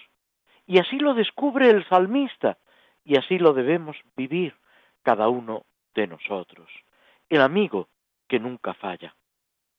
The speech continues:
En el silencio, en la espera,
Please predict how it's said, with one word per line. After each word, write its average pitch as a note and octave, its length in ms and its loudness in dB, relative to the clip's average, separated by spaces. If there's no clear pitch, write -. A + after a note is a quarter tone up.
En A2+ 120 -6
el G#2+ 120 -6
silencio, A2+ 800 0
en G#2+ 120 -10
la F#2+ 100 -4
espera, G#2 500 -6